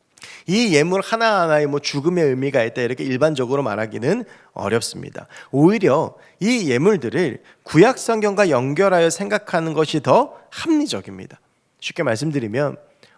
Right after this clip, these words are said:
오늘 황금, 유향, 모략은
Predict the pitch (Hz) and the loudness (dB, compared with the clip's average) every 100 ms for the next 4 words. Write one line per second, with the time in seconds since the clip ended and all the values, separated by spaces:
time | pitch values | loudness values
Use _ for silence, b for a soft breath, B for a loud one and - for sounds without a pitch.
0 | - 147 202 220 202 - - 233 226 202 | 2 4 6 6 4 -6 -4 -4 -4 -4
1 | 233 240 214 135 131 160 165 - - 104 | -4 -4 -6 -2 0 0 -2 -10 -16 -6
2 | 110 147 110 127 120 | 0 0 0 -6 -8